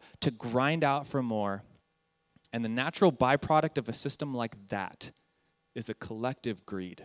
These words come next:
It's a corporate greed. America is filthy wealthy. But in this nation, we also have incredible poverty. And the older I get, the more it appears to me that the system is set up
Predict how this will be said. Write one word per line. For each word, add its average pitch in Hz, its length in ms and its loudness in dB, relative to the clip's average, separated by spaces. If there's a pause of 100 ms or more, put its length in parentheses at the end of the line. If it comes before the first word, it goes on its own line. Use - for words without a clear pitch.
(1400)
It's - 80 -12
a - 40 -12
corporate 156 480 2
greed. 120 440 -2 (600)
America 123 800 8 (260)
is 135 300 0 (240)
filthy 190 380 12
wealthy. 104 500 2 (920)
But 123 100 4
in 131 120 4
this 127 180 2
nation, 147 480 4
we 117 100 4
also 120 240 0
have 113 160 -4
incredible 107 580 -4
poverty. 90 540 -16 (2000)
And 120 100 -4
the 127 60 2
older 156 300 8
I 139 100 6
get, 123 400 2
the 117 60 0
more 120 220 4
it 120 60 4
appears 123 360 -2
to 113 100 -4
me 117 160 0
that 110 160 -2
the 107 60 -8
system 120 420 -6
is 101 80 -8
set 123 400 -4
up 113 240 -8